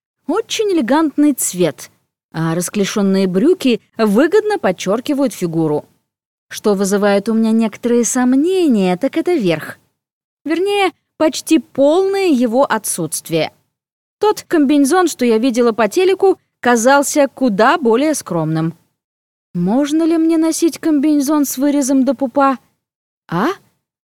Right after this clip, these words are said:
Или мне уже не по возрасту? Нет.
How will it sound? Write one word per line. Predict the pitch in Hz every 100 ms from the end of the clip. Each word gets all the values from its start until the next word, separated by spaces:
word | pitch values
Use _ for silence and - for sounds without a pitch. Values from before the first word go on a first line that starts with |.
| _
Или | 196 202
мне | 214 220
уже | 214 196 208 196
не | 196
по | 185 160
возрасту? | 208 277 302 - 311 277 _ _ _ _ _ _ -
Нет. | 170 147 - -